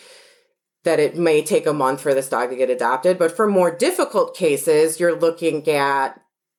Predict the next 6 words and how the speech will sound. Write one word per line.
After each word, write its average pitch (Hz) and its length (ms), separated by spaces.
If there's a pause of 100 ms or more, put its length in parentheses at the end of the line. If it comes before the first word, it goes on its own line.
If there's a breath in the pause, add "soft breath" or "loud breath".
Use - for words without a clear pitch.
(180)
three 185 300
to 170 80
six, 185 480
sometimes 175 960
a - 20
year. 151 640